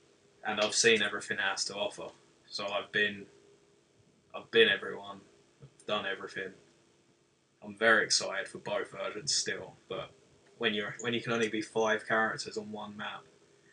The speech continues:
it gets a tad boring. So I'm still mega hyped. 'Cause, um, when I played it at Hyper Japan, I didn't like the controls,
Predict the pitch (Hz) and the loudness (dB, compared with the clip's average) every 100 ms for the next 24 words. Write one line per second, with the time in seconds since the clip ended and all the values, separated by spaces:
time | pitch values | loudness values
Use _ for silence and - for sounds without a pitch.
0 | - - - - 185 - - 208 196 147 | -20 -16 -6 -6 -4 -4 -2 2 2 2
1 | 160 160 147 - - - - - _ _ | 2 2 0 -6 -20 -20 -20 -20 _ _
2 | _ _ 113 104 101 104 110 107 - _ | _ _ -8 -6 -4 -6 -4 -6 -8 _
3 | - _ _ _ _ - - - 117 113 | -20 _ _ _ _ -10 -4 4 4 6
4 | 104 101 104 98 - - - _ _ _ | 4 2 0 -2 -6 -12 -20 _ _ _
5 | _ _ _ - - - - _ _ - | _ _ _ -20 -20 -20 -20 _ _ -14
6 | - - 95 95 98 - _ _ _ - | -10 -8 -8 -10 -14 -18 _ _ _ -20
7 | _ 104 101 - 107 104 92 - 104 - | _ -4 -4 0 0 2 0 0 -2 -2
8 | - - 107 104 - - _ _ _ _ | -10 -8 -8 -8 -12 -20 _ _ _ _
9 | _ _ _ _ _ _ _ _ _ _ | _ _ _ _ _ _ _ _ _ _
10 | _ _ 113 107 101 107 104 - 110 - | _ _ -6 -4 -2 -6 -6 -8 -8 -4
11 | 117 110 90 - | 0 -2 -4 -14